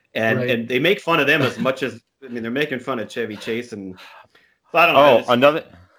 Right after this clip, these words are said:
Speaker 1: maybe I missed something
Speaker 3: Uh,
Speaker 1: that you guys could add.
Speaker 2: Well, what I like about
Speaker 3: an-,
Speaker 2: that
Speaker 3: another,
Speaker 2: scene
Speaker 3: by
Speaker 2: is
Speaker 3: the way, on that, oh, sorry. On,
Speaker 2: Go
Speaker 3: on
Speaker 2: ahead.
Speaker 3: that, another great line is, "We're from out of town." <laughs>
Speaker 1: No shit.
Speaker 3: Because Chevy Chase says it,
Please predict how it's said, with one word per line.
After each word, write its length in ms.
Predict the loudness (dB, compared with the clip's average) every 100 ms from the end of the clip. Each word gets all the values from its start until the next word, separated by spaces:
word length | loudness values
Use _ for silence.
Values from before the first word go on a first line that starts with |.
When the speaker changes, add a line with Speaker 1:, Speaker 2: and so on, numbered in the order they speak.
| _
Speaker 1:
maybe 180 | -6 0
I 80 | 0
missed 200 | 0 -6
something 200 | -6 -8
Speaker 3:
Uh, 40 | -8
Speaker 1:
that 80 | -12
you 80 | -12
guys 300 | -10 -12 -16
could 160 | _
add. 360 | -20 -20 -20 -12
Speaker 2:
Well, 300 | 2 4 4
what 160 | 6 8
I 140 | 8
like 260 | 6 6 4
about 160 | 0 0
Speaker 3:
an-, 60 |
Speaker 2:
that 180 | 0 0
Speaker 3:
another, 280 | 4 4 4
Speaker 2:
scene 80 | 4
Speaker 3:
by 100 | 4
Speaker 2:
is 60 |
Speaker 3:
the 80 | 4
way, 280 | 4 4 4
on 200 | 0 0
that, 320 | 0 0 -4 -14 _ -6
oh, 160 | -4 -4
sorry. 480 | -2 0 0 -2 -10 _
On, 180 | -2 -2
Speaker 2:
Go 100 | 0
Speaker 3:
on 120 | -2 0
Speaker 2:
ahead. 220 | 0 0
Speaker 3:
that, 60 | -4
another 340 | -2 0 0
great 380 | 0 0 0 0
line 480 | -4 0 -2 -2 -10 _ _ _
is, 300 | -4 -4 -4
"We're 100 | -6
from 160 | -2 2
out 120 | 2
of 80 | 2
town." 400 | 2 2 2 -4 _ -10
<laughs> 60 | -8 -10 -12 -8
Speaker 1:
No 100 | -4
shit. 160 | -4 -4
Speaker 3:
Because 300 | 0 2 4
Chevy 260 | 4 4 2
Chase 320 | 2 2 2
says 300 | 2 2 2
it, 160 | -2